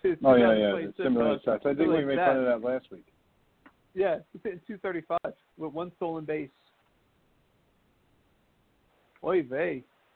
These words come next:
Speaker 1: They
Speaker 2: Dude,
Speaker 1: don't
Speaker 2: they,
Speaker 1: like Gardy.
Speaker 2: I, you have to see this, this website I'm looking at. They go as far as to
Speaker 1: Text it to me.
Speaker 2: Uh, sure. They go as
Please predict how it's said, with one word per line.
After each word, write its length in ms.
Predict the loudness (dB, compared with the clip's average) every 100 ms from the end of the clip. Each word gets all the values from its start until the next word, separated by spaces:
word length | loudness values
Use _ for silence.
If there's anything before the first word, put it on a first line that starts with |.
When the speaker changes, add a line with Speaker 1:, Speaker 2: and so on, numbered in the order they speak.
| _ _
Speaker 1:
They 60 | -2
Speaker 2:
Dude, 60 | 2
Speaker 1:
don't 80 |
Speaker 2:
they, 60 | 2
Speaker 1:
like 120 | 0
Gardy. 300 | -2 -4 -4 -4
Speaker 2:
I, 160 | -6 -6 -6
you 220 | -2 0 2
have 200 | 0 -2
to 80 | -14 -8
see 340 | -6 -6 -10 -18 _ -8
this, 160 | -4 -4 -8 -20 _ -8
this 160 | -8 -6
website 460 | -6 -6 -6 -14 -14 -14
I'm 120 | -12
looking 260 | -12 -16 -20
at. 100 | -20 _ _ _ _ _ _ _ _ _ _ _ -2
They 200 | 0 0
go 360 | 0 -2 -4 -8 -10
as 140 | -10 -10 -10
far 300 | -8 -6 -10
as 260 | -12 -12 -12 -18 _ -14
to 220 | -12 -12 -14 -10 -6
Speaker 1:
Text 200 | -6 -8
it 100 | -14
to 80 |
me. 100 | -16 -18 _ _ _ _ _ _ _ _ _ _ _ _ _ _ _ _ _ _ _ -14
Speaker 2:
Uh, 220 | -14 -14 -16 -18 -20 -20 -20 -20 -20 -20 -20 -20 -16
sure. 140 | -16 -16 _ _ _ _ _ _ _ _ _ _ _ -6
They 240 | 0 2 2
go 260 | 0 0
as 160 | -2